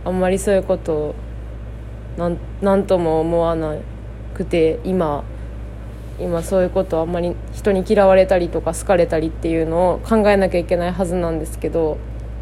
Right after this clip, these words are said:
なんとも思わなくて、それはダメだと思うので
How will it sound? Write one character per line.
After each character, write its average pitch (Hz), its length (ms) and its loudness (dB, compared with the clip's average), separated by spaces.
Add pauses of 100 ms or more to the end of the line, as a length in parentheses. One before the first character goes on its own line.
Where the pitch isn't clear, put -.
な 185 120 2
ん 185 60 0
と 185 120 2
も 170 160 2
思 175 160 0
わ 170 100 2
な 160 120 -2
く - 120 -10
て、 160 300 0 (920)
そ - 140 -6
れ 185 100 4
は 165 160 4
ダ 180 160 0
メ 185 140 4
だ 165 140 4
と 165 160 4
思 160 220 0
う - 20 0
の 151 180 -2
で 151 220 -2